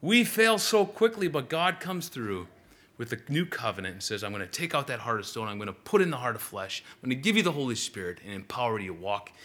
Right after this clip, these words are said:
in the goodness of my commands." Brothers and sisters, following the king is great news. It's a great idea. It's a wonderful way to live. Come and die and be free.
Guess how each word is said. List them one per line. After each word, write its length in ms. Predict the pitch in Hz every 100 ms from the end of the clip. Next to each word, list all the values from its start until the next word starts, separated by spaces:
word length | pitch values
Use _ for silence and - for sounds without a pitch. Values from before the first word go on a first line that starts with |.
| - -
in 60 | 98
the 80 | 95
goodness 400 | 101 92 - -
of 120 | 90
my 200 | 85 80
commands." 480 | - 85 80 76 -
Brothers 300 | 139 135 113
and 60 |
sisters, 360 | - - - 98
following 380 | - 135 156 123
the 60 |
king 420 | 101 135 117 85 - - - _ _
is 200 | - 127
great 720 | 110 - - 110 113 143 131 - - _ _
news. 340 | 92 82 78 104
It's 160 | -
a 60 | 123
great 360 | 135 147 156
idea. 360 | 135 98 92 80
It's 140 | 82
a 40 | 113
wonderful 440 | 123 180 170 135
way 180 | 117 101
to 60 | 92
live. 320 | 85 80 -
Come 260 | - 165
and 180 | 165 117
die 420 | 113 113 113 107 95
and 120 | 95
be 120 | 87
free. 460 | 82 - 101 92